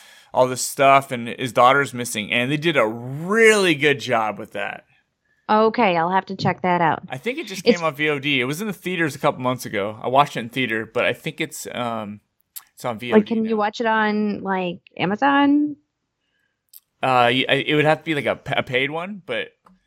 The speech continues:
Speaker 2: Oh,
Speaker 1: so I,
Speaker 2: okay.
Speaker 1: I think it just hit V O D. It might even be at Redbox. It's really good. It's really good.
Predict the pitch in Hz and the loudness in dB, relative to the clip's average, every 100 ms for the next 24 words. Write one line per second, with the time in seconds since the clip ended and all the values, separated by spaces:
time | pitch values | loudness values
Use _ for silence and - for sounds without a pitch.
0 | _ _ _ - 220 208 220 175 180 _ | _ _ _ 2 4 6 6 4 0 _
1 | - 127 139 131 110 113 120 131 101 104 | -18 -14 -8 -6 -6 -8 -6 -6 -6 -4
2 | 120 107 104 113 107 120 - 131 147 180 | -2 -2 -4 -6 -6 -4 -2 2 4 2
3 | 131 117 110 95 107 101 92 107 - - | 0 0 2 2 0 0 -2 -4 -16 -20
4 | _ _ _ _ _ _ 151 139 135 151 | _ _ _ _ _ _ 0 0 2 4
5 | 175 156 107 110 101 92 - 117 101 110 | 6 4 2 0 0 -2 -10 -14 -8 -6
6 | 107 92 87 82 | -6 -6 -6 -8